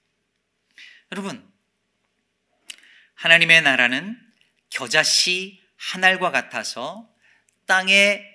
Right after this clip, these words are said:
심겨질 때는 모든 씨보다 작지만 나중에는 큰 가지가 나서 어떻게 된다고요?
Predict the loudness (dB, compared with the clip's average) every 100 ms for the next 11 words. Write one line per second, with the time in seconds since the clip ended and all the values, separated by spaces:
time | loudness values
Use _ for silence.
0 | _ 2 2 2 -2 -4 -2 0 -2 -6
1 | -8 -8 -10 -8 -12 -16 -12 -8 -6 -6
2 | -6 -4 -4 -4 -8 -6 -6 -6 -8 -6
3 | -8 -6 -2 -2 -4 -12 -20 _ -6 -4
4 | -4 -6 -8 -8 -12 -6 -6 -4 -4 -4
5 | -2 -2 -2 -2 -4 -2 0 0 -4 _
6 | _ _ _ _ _ _ _ -10 -6 -6
7 | -6 -10 -8 -6